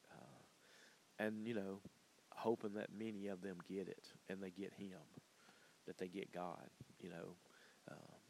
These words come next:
just hoping that those young men, uh, know him for theirself. Uh,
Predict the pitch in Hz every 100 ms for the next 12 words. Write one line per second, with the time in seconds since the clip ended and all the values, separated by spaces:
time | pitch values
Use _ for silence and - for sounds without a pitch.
0 | - - - - - 101 - 113 113 107
1 | 98 101 95 101 101 101 104 98 92 95
2 | - 80 85 - - 101 101 - - -
3 | - - - - 113 104 - 101 101 -
4 | - - - - - - - - - 92
5 | -